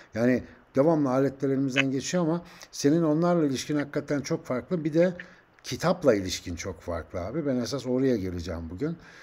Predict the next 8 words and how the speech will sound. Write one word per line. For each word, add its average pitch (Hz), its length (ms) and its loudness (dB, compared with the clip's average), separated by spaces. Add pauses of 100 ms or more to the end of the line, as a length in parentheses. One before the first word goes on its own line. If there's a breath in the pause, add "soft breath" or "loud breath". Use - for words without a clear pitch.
(180 soft breath)
Ee, 120 160 2
senin 139 240 2
özellikle 151 540 2
kütüphanendeki 139 1000 0
kitapları 131 540 -4
bana 131 200 2
gösterirken 123 800 -2
ki 101 300 -6